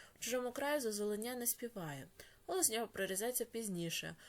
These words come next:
коли вони повертаються додому, як і тут уже дорослий птах додасть свою лю-, пісню до лісового хору.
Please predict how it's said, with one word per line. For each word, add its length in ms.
коли 160
вони 180
повертаються 600
додому, 520
як 180
і 60
тут 180
уже 160
дорослий 380
птах 260
додасть 320
свою 180
лю-, 140
пісню 340
до 100
лісового 580
хору. 480